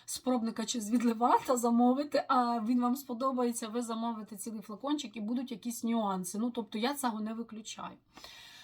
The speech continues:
Але аромат знаєте, це аромат, я би сказала, на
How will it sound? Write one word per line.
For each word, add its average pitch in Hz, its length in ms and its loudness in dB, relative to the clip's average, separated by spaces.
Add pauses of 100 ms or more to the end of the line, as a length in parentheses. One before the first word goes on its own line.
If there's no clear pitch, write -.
(180)
Але 233 320 6 (320)
аромат 233 760 4 (480)
знаєте, 262 800 4
це - 260 6
аромат, 285 480 4
я 285 80 0
би 240 120 -2
сказала, 220 340 -2
на 226 160 0